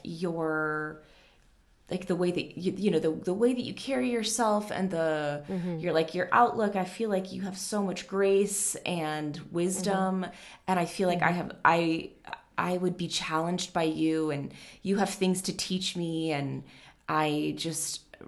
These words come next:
Speaker 1: you know, you have all these qualities that, you know, I,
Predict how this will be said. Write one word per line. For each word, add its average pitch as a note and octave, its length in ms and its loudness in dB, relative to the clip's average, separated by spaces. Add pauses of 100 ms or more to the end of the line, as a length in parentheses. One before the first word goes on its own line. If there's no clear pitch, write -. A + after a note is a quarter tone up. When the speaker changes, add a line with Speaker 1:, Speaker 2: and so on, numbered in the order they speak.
(160)
Speaker 1:
you - 160 -4
know, C3+ 440 -2
you G3 200 2
have G3 100 4
all F3 140 2
these D#3+ 200 -4
qualities G#3+ 680 2
that, - 280 -2 (1120)
you F3 140 -6
know, E3 220 -4
I, D#3 180 4